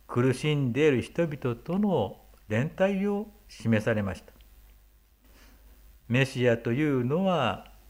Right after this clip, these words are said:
私たち人間の、まあ、代表する方である。そういう人であり、そしてまた私たちを治める王としても、そして神様に対する正しいしもべとしても、メシアは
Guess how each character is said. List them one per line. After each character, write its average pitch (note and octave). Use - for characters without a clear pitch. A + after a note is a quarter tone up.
私 A2+
た -
ち G2+
人 A2
間 B2
の、 D3+
ま F#2
あ、 G2
代 B2
表 F3
す F3
る F#3
方 C3+
で G#2
あ -
る。 -
そ E3
う F#3
い F#3+
う F#3
人 F3+
で A#2+
あ -
り、 -
そ E3+
し E3+
て G3
ま F#3+
た F#3+
私 C3
た B2
ち B2+
を A#2+
治 E3+
め E3+
る C3
王 G3
と G2+
し -
て E3
も、 A#2+
そ D3
し -
て C3+
神 D3
様 C3
に A#2+
対 C3
す -
る E3+
正 F3+
し F#3+
い -
し -
も C#3
べ D3+
と F#2+
し -
て F#2
も、 B2+
メ A2
シ G2+
ア B2+
は G#2+